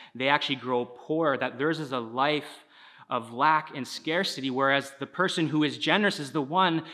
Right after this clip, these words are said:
who thrives and flourishes.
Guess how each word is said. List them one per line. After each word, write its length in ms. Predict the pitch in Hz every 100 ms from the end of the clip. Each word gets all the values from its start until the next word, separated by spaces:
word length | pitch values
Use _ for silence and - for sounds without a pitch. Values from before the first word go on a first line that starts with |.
| -
who 160 | - 151
thrives 880 | - - 160 151 151 123 - - - _ _ _ _ -
and 100 | 127
flourishes. 920 | - 139 160 160 151 92 85 - -